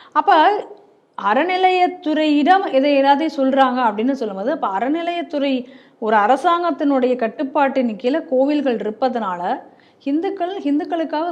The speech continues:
சிந்திக்க கூட கூடாது அப்படிங்கக்கூடிய ஒரு சூழ்நிலை இன்னைக்கு உருவாயிருக்கு. ஏன்னா, நீங்க சர்ச்சுக்கும் மசூதிக்கும் எந்த ஒரு இதுவும் கிடையாது.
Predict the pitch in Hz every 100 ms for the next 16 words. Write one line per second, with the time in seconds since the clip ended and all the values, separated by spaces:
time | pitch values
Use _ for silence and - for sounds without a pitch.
0 | - 294 330 339 311 - 294 262 262 233
1 | 208 226 196 226 254 262 220 196 185 180
2 | 247 277 233 220 185 180 180 175 226 320
3 | 403 339 285 285 349 370 320 285 302 294
4 | - 381 - - _ _ 247 285 349 320
5 | 285 262 226 220 220 233 254 285 294 226
6 | 226 202 156